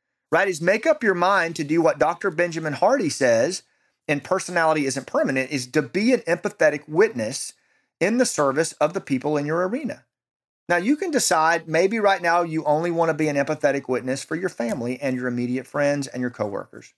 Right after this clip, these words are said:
Fine, right? But the world needs, the country needs, your business, your family needs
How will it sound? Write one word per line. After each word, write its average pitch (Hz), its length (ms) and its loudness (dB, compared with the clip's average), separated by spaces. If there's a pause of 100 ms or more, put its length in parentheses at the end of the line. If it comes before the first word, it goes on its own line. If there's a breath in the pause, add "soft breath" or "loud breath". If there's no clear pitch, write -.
Fine, 285 300 -6 (640)
right? 185 240 0
But 165 280 0 (380)
the 180 220 0
world 196 480 2
needs, 165 680 -2
the 135 120 -2
country 156 480 -4
needs, 101 520 -10
your 165 340 2
business, 147 720 -4
your 135 180 -4
family 143 540 -4
needs 127 540 -4